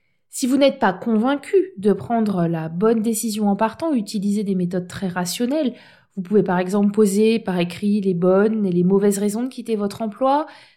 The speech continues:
Faites une sorte de liste des pour et des contre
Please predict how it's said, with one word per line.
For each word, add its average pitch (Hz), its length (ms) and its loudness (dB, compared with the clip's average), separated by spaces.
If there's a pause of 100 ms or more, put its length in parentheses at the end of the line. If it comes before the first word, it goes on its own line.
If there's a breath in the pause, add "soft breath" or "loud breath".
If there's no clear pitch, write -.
Faites 392 400 -2
une 214 260 0
sorte - 460 -4
de 180 640 -4
liste 214 440 -4
des 190 160 0
pour 240 380 -2
et 190 60 2
des 196 160 -2
contre 381 440 -4